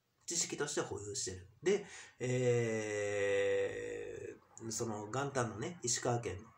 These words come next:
ことを考えた時に、それはすぐ伝わって、えー、まあ、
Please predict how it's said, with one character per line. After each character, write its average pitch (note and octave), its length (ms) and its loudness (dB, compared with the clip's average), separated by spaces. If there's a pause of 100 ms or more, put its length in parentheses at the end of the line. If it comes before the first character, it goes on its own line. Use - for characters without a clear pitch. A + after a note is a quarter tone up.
(240)
こ C3 140 -6
と D#3 260 4
を - 80 2
考 A#2 260 2
え G#2+ 60 -4
た G2+ 100 -6
時 A#2+ 240 -4
に、 G#2+ 80 -4
そ - 140 -2
れ G2+ 60 -2
は G2 40 -4
す - 140 -4
ぐ G2 120 -6
伝 - 220 -2
わ G#2 140 -2
っ - 160 -20
て、 F#3+ 320 4 (340)
え F#2+ 1700 -2
ー、 - 40 -20 (840)
ま A2+ 220 0
あ、 F2+ 180 -12